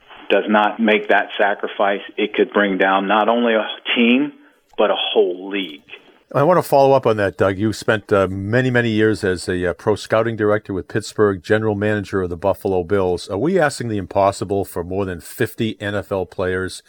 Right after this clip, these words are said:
Speaker 2: to go directly from practice home and just shut the door and don't leave and just have a direct line between the locker room, the stadium, and their home?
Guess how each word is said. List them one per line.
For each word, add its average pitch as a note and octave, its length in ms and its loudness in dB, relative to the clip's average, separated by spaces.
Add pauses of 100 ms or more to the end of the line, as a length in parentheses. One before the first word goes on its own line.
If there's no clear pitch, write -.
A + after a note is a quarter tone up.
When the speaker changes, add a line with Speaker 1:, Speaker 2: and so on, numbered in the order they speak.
(300)
Speaker 2:
to A2 100 -6
go G2 280 0
directly G2+ 500 -2
from G2+ 320 -8
practice F#2 640 -4 (220)
home F#2+ 600 -2 (420)
and F#2 240 -6
just - 460 -4
shut - 300 -2
the A#2 80 0
door G2 480 2 (260)
and F2+ 160 -8
don't A2+ 260 2
leave G2+ 320 0
and F2+ 140 -8
just - 200 -6
have G2+ 140 0
a F#2+ 80 -2
direct G#2 400 -2
line G2 280 0
between F#2+ 400 -6
the E2 80 -6
locker A#2+ 360 2
room, A2+ 300 0 (540)
the E2+ 80 -10
stadium, G#2 680 0 (340)
and G2+ 360 -2
their F2+ 300 -4
home? E2+ 340 -6